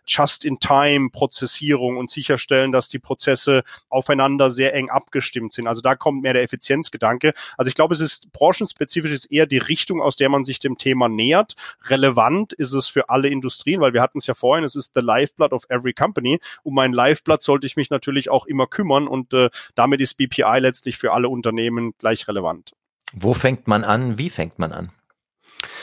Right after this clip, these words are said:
Speaker 1: Naja, also anfangen tut man natürlich, indem man, äh, uns kontaktiert und sich, äh, damit, äh, beschäftigt. Ganz klar, nee, Spaß beiseite. Also die meisten Unternehmen fangen damit an, indem sie eine Transformation angehen. Und, ähm,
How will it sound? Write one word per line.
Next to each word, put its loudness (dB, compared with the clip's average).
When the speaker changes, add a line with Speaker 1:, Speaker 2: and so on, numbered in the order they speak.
Speaker 1:
Naja, 4
also 4
anfangen 2
tut -6
man 2
natürlich, 0
indem 0
man, 2
äh, -6
uns -4
kontaktiert 0
und -4
sich, -8
äh, 2
damit, -2
äh, -4
beschäftigt. -2
Ganz -2
klar, 4
nee, 0
Spaß 0
beiseite. 2
Also 0
die 0
meisten 2
Unternehmen 2
fangen 2
damit 0
an, 0
indem 0
sie 0
eine -6
Transformation -2
angehen. 0
Und, -8
ähm, 2